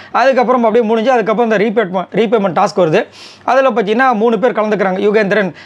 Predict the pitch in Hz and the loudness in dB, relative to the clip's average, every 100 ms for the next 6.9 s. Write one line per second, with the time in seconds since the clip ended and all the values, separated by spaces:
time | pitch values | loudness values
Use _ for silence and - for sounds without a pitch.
0 | - 196 208 214 196 196 180 185 170 180 | -4 0 2 2 0 0 -2 -2 0 0
1 | 165 190 208 - - - 202 208 - 185 | 0 -2 -4 -8 -20 -6 -4 -4 -2 0
2 | 220 - 254 262 285 254 240 262 214 247 | 0 2 0 2 2 2 2 2 2 2
3 | 254 214 233 240 226 - 214 208 196 196 | 0 2 0 2 0 0 -2 0 0 0
4 | 220 196 202 208 214 202 196 185 190 196 | 0 0 0 0 -2 -2 -2 -2 0 0
5 | 170 156 175 - - - 214 233 214 233 | -2 -2 -2 -4 -10 -4 0 2 2 0
6 | 247 269 214 226 226 180 170 214 | 2 0 0 0 0 -2 -2 -2